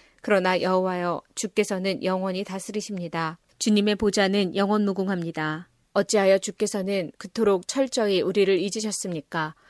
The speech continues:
어찌하여 그토록 오랫동안 우리를 버려두십니까? 여호와여, 우리를 주께 돌이켜 주십시오. 우리가 돌아가겠습니다. 우리의 날이 영광스러웠던 옛날처럼 되게 해주십시오. 주께서 우리를 아주 버리셨습니까? 영원토록 진노를 풀지 않으시렵니까?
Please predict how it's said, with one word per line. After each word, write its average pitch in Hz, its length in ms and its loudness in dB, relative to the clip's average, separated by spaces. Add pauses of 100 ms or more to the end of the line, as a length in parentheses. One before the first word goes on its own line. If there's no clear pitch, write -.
(140)
어찌하여 208 480 6
그토록 208 440 2
오랫동안 190 720 0
우리를 190 300 2
버려두십니까? 185 1000 -2 (320)
여호와여, 185 560 6 (100)
우리를 208 320 6
주께 220 320 2
돌이켜 220 340 2
주십시오. 175 680 -4 (260)
우리가 196 400 2
돌아가겠습니다. 185 1040 -2 (300)
우리의 226 240 4
날이 208 280 2
영광스러웠던 214 840 0
옛날처럼 202 640 -2
되게 202 240 0
해주십시오. 175 680 -4 (340)
주께서 202 520 0
우리를 190 320 -2
아주 190 220 -4
버리셨습니까? 185 1040 -4 (320)
영원토록 196 640 2
진노를 202 400 -2
풀지 214 300 -4
않으시렵니까? 180 1000 -4